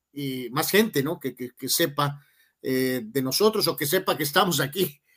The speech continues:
este, porque hay a lo mejor gente que nos ha seguido a lo largo de los años, eh, Carlos, en televisión y en radio, que a lo mejor, pues, por ahí se perdió la pista un poquito.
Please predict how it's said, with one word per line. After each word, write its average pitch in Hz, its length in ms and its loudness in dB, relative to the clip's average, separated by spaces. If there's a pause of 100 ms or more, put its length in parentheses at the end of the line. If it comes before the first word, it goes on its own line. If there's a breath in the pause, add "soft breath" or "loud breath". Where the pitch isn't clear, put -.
(180)
este, 143 500 2
porque 139 300 0
hay 165 80 4
a 156 40 4
lo 151 80 0
mejor 143 220 -2
gente 151 260 -4
que 139 120 -2
nos 135 180 -2
ha 160 80 2
seguido 151 480 0 (400 soft breath)
a 139 80 -2
lo 143 100 2
largo 160 280 2
de 151 60 0
los 147 160 -2
años, 185 340 2
eh, 165 160 -2
Carlos, 170 320 0
en 143 140 -4
televisión 156 500 2
y 160 40 0
en 147 80 -2
radio, 175 320 4
que 156 120 0
a - 20 0
lo 139 80 -2
mejor, 139 260 -8
pues, 151 140 -12
por 143 140 -4
ahí 156 100 2
se 147 140 -2
perdió 151 400 2
la 156 160 -2
pista 170 240 -2
un 151 80 -6
poquito. 175 540 -6